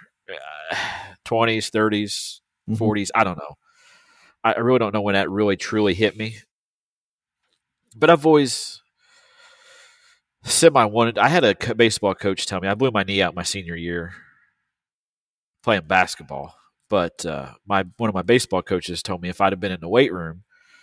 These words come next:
Speaker 1: that wouldn't have happened because I had skipped, I had, I had skipped baseball weights 'cause I was
Speaker 2: Yeah.
Speaker 1: lazy, you know, I,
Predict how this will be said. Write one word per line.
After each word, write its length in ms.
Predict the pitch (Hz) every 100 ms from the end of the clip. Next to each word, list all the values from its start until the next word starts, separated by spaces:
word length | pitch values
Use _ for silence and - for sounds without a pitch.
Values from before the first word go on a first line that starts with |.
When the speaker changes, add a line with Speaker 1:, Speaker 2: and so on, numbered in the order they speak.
| _ _ _ _ _
Speaker 1:
that 160 | 120 143
wouldn't 200 | 127 101
have 60 |
happened 440 | 98 82 - - - - _ _ _ _ _
because 180 | 113 120
I 80 | 117
had 100 | 104
skipped, 540 | - 147 127 - - - -
I 40 |
had, 120 | 151 -
I 60 | 170
had 140 | 156
skipped 380 | - - 196 -
baseball 400 | 123 117 - 80
weights 440 | 73 64 - - -
'cause 420 | - 98 87 - - _ _ -
I 80 | 98
was 140 | 98
Speaker 2:
Yeah. 40 | 87
Speaker 1:
lazy, 400 | 87 87 95 - _ - - - - -
you 80 | 107
know, 200 | 92 95
I, 220 | 95 98